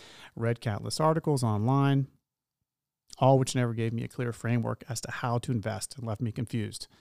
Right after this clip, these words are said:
The courses I've created really hit the mark with students, and everyone that has taken the courses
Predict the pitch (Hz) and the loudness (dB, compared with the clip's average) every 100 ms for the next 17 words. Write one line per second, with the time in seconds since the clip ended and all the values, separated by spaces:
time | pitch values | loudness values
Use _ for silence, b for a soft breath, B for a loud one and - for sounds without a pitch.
0 | _ _ _ _ _ _ 135 170 190 185 | _ _ _ _ _ _ 0 6 8 8
1 | 165 160 156 - 139 131 123 131 135 120 | 8 8 6 4 4 4 4 6 6 6
2 | 120 135 160 - - 113 117 127 123 127 | 4 4 0 -4 -2 0 0 0 2 2
3 | 135 131 117 113 - 233 247 127 - 113 | 2 2 2 0 2 2 4 2 2 0
4 | 113 - 110 - | 0 -2 -4 -4